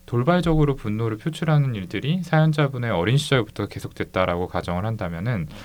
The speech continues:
이 사연자분, 어린 사연자분의 입장에는 굉장히 좀 생존을 위협받는 상황의 연속이었을 것 같아요. 그러다 보니까 좀 살아남기 위해서 부모 눈치를 보고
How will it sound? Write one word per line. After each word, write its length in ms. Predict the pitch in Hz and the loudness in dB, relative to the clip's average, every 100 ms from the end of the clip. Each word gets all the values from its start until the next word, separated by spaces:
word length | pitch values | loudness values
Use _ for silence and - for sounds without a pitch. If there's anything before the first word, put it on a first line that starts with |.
| - - | -18 -10
이 80 | 104 | -4
사연자분, 760 | 101 143 151 147 101 85 76 76 - | 4 8 8 6 2 -2 -6 -8 -6
어린 200 | 90 101 | -2 0
사연자분의 560 | 120 127 127 110 104 90 | 2 2 0 -2 -2 -4
입장에는 680 | 78 90 85 85 98 147 185 - - - - | -4 -4 -4 -6 0 2 2 -2 -20 -20 -20
굉장히 460 | - 101 101 113 110 | -8 -4 0 0 0
좀 160 | - | -4
생존을 540 | 101 175 202 214 196 156 | -2 2 4 4 2 2
위협받는 560 | 101 127 147 143 120 107 | 2 2 2 0 0 -2
상황의 440 | 127 127 120 117 | -2 0 -2 -2
연속이었을 600 | 85 87 117 101 95 - | -2 -2 -2 -2 -4 -6
것 100 | - | -4
같아요. 460 | 92 80 - 76 76 - - - - - - - | -4 -4 -4 -4 -4 -10 -18 -20 -20 -20 -20 -4
그러다 260 | 107 107 | -2 -2
보니까 500 | 98 87 80 139 170 - - - | -4 -6 -4 0 0 0 -12 -14
좀 100 | - | -10
살아남기 600 | - 185 214 202 175 - | 0 4 6 4 2 -2
위해서 260 | 113 87 98 | -2 -2 -4
부모 280 | - 98 98 | -8 -6 -4
눈치를 480 | 87 90 - 127 110 | -4 -6 -2 0 0
보고 500 | - 78 123 196 | -4 -4 -2 -2